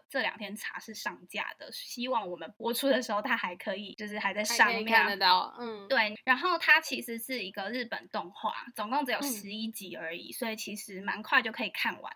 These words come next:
Speaker 1: 了。然后呢，我也是因为就是看完这个才发现它有出剧场版，它就是在描述怎么样，那个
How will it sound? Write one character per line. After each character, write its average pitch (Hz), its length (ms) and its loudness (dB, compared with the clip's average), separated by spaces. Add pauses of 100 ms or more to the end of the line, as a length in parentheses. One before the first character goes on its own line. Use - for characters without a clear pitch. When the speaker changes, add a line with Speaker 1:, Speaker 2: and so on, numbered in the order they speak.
Speaker 1:
了。 - 80 -20 (600)
然 262 120 -4
后 403 220 -2
呢， 330 380 2
我 254 120 8
也 262 200 4
是 285 200 -6
因 277 140 -2
为 247 260 2
就 247 140 -6
是 247 300 -6
看 330 240 6
完 202 160 -2
这 254 80 -2
个 220 100 2
才 202 160 -2
发 196 240 -2
现 233 180 -4
它 262 180 4
有 220 120 0
出 208 240 -10
剧 226 240 -8
场 - 240 -10 (180)
版， - 140 -2 (540)
它 254 80 4
就 254 100 0
是 262 140 0
在 254 180 4
描 202 300 -2
述 226 260 -4
怎 180 80 -14
么 170 60 -8
样， - 180 -6
那 311 80 0
个 294 80 2